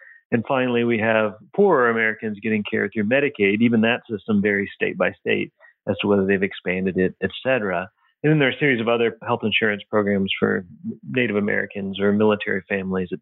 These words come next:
cetera. But once you see that we have this fragmentation of health insurance coverage, you can then look at, at the types of plans that we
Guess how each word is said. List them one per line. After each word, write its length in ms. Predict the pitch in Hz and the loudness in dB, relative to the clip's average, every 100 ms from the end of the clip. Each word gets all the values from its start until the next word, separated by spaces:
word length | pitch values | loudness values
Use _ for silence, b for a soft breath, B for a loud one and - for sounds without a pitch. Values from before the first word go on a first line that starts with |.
| - | -2
cetera. 360 | 98 92 85 - _ B B B - | 0 0 -6 -10 _ B B B -4
But 120 | 156 - _ _ | -4 -6 _ _
once 200 | 208 240 | -2 0
you 100 | 240 180 | 0 0
see 140 | - 214 | 4 4
that 120 | 170 | 4
we 120 | 135 | 2
have 260 | 131 156 139 | 2 0 0
this 140 | 131 - | -4 -4
fragmentation 880 | 131 123 120 113 - 175 196 - 120 | -4 -4 -4 -8 -2 0 2 0 -2
of 120 | 113 | -2
health 180 | 127 117 | -2 -2
insurance 440 | 117 107 117 107 117 - | -4 -6 -4 -6 -6 -2
coverage, 480 | 170 143 110 104 - B B B _ | 0 2 0 -2 -6 B B B _
you 100 | 160 | 0
can 140 | 156 165 | 2 2
then 180 | 175 | 2
look 200 | 160 160 | 2 2
at, 140 | 127 - - | 0 -2 -2
at 140 | - | -2
the 100 | 110 - - | 0 -2 -4
types 280 | 180 180 175 | -4 -4 -6
of 120 | 127 110 - | -6 -6 -2
plans 360 | 139 131 123 104 | 0 2 0 -2
that 140 | - | -2
we 180 | 107 | -4